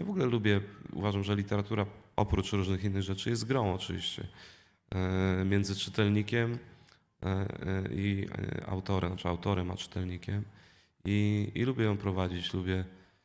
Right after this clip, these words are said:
mm, na przykład wciskać różne kryptocytaty, których jest całkiem sporo. E,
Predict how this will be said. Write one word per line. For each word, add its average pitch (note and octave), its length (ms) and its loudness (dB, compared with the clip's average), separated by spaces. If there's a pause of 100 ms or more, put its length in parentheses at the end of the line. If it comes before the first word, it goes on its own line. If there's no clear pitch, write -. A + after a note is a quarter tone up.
(420)
mm, F#2+ 460 -2
na F#2+ 140 2
przykład G2+ 680 -2 (180)
wciskać - 880 -4 (540)
różne G2+ 360 0
kryptocytaty, G#2+ 840 -2
których F2+ 380 -6
jest F#2+ 140 -4
całkiem G2 320 0
sporo. G2 440 0 (640)
E, G2 600 0